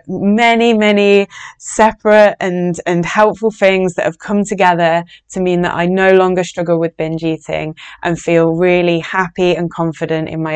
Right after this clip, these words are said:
own body. Um, I really want to share that with you as well. So I'm excited to be doing that on this podcast and also over on my Instagram and, um,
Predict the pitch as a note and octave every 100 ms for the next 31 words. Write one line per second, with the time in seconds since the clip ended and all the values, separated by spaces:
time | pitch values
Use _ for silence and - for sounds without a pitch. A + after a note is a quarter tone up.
0 | D3+ D3+ D3 D3 D3+ D3+ - - - -
1 | - E3 D#3+ D#3+ D#3 - _ _ F3 F3+
2 | G#3+ G#3 F#3+ F3+ F3 - F3 E3 D#3 D3+
3 | D#3 D#3+ D#3 D3+ - D#3+ D3+ D3+ - D3+
4 | D3+ - - - F#3 E3+ E3+ E3 - D#3+
5 | E3 D#3+ D#3 D#3 D3+ - D#3+ E3 G#3 -
6 | G3 F3 F3 E3+ E3 - - - - F3
7 | F3 G3 F3+ F#3 F3 E3+ F#3+ G3 F#3+ F#3
8 | F3 E3+ E3 - E3 D#3+ D#3 D#3 - E3
9 | D#3+ D#3 D#3 - - - - - D#3 D#3